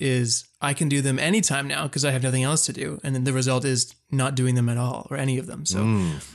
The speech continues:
Speaker 1: I think that book would be a really good one.
Speaker 2: I, I like this. I think we're doing the book segment.
Speaker 1: <laughs> Okay,
Speaker 2: Uh,
Speaker 1: let's
Speaker 2: I will check. You're, it's funny enough, I just finished a book, so I am looking for a fresh read. And on habit, I,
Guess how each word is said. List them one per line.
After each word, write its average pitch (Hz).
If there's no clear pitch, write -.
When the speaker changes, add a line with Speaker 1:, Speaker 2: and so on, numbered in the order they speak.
Speaker 1:
I 127
think 127
that 135
book 135
would 135
be 131
a 123
really 123
good 139
one. 147
Speaker 2:
I, 101
I 110
like 120
this. -
I 104
think 170
we're 147
doing 143
the 117
book 120
segment. -
Speaker 1:
<laughs> 165
Okay, 151
Speaker 2:
Uh, -
Speaker 1:
let's 143
Speaker 2:
I 104
will 131
check. 123
You're, 143
it's 139
funny 208
enough, 120
I 120
just 127
finished 120
a 98
book, 87
so 101
I 95
am 107
looking 98
for 95
a 95
fresh -
read. 90
And 101
on 160
habit, 120
I, 107